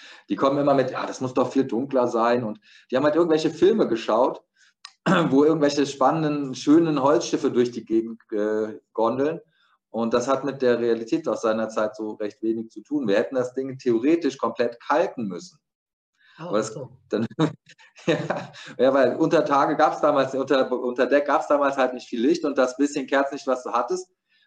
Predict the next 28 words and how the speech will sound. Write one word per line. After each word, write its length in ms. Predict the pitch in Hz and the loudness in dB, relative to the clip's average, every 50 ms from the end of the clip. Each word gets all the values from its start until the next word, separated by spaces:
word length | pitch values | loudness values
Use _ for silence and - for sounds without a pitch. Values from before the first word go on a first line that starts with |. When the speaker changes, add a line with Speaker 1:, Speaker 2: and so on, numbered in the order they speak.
| - | -6
Speaker 1:
wenn 120 | 117 127 131 | -4 -2 -2
du 60 | 131 | 2
das 200 | 127 127 120 - | 0 0 2 2
in 120 | 127 - | 0 2
einen 180 | 117 120 127 127 | 2 0 2 4
dunklen 300 | 160 196 208 175 139 - | 4 4 4 2 0 2
Raum 220 | 98 101 107 110 | 2 2 2 2
stellst, 500 | - - 127 127 151 151 - - - - _ - | 0 0 2 2 2 2 0 -6 -18 -18 _ -2
dann 160 | 123 123 135 | -2 0 0
ist 100 | 135 135 | 0 -2
das 160 | 151 131 - | -2 -2 0
direkt 300 | 143 123 131 127 - - | 0 2 2 2 2 2
weg, 320 | 135 147 156 - - - - | 0 0 0 0 -6 -12 -12
dann 120 | - 101 | -12 -6
wird 100 | 110 113 113 | -4 -2 -2
das 100 | 113 - | -2 -2
verschluckt. 500 | - 120 117 - 165 165 165 165 - _ _ _ _ _ _ | -2 -2 0 2 2 2 0 -2 -10 _ _ _ _ _ _
Wenn 120 | - 110 123 | -10 -4 -2
du 60 | 127 | -2
es 80 | 120 127 | 0 2
aber 200 | 117 113 120 110 | 2 2 2 2
in 80 | 110 110 | 2 0
einen 140 | 107 110 - - _ _ | -2 -4 -6 -12 _ _
kalten 380 | - - 135 151 165 160 - 127 | -4 -2 0 0 0 0 -2 -4
Raum 220 | 95 98 104 - | 0 0 0 0
stellst, 260 | - - 131 123 - 131 | 0 -2 -4 -4 -2 -4
hat 160 | 135 131 - | -4 -2 -2
es, 240 | 127 - - - _ | -6 -10 -10 -18 _